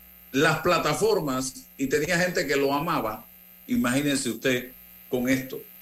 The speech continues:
Esto es plata, esto se arregla con dinero. Usted agarra estas plataformas, las contrata y quedan diciendo, haciendo del Chapo Guzmán la Madre Teresa de Calcuta. Pero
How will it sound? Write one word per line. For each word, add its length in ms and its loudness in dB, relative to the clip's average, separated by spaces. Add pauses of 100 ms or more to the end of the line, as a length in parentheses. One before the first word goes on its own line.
(420)
Esto 240 0
es 60 -2
plata, 760 0
esto 260 0
se 140 -2
arregla 420 2
con 140 -4
dinero. 400 -2
Usted 140 0
agarra 600 0 (1160)
estas 320 -2 (180)
plataformas, 640 -2
las 100 0
contrata 760 -2
y 100 -4
quedan 340 2
diciendo, 640 0 (400)
haciendo 760 0 (360)
del 260 0
Chapo 340 0
Guzmán 560 -4 (840)
la 140 -2
Madre 340 0
Teresa 400 -2
de 160 -4
Calcuta. 440 -6 (760)
Pero 180 4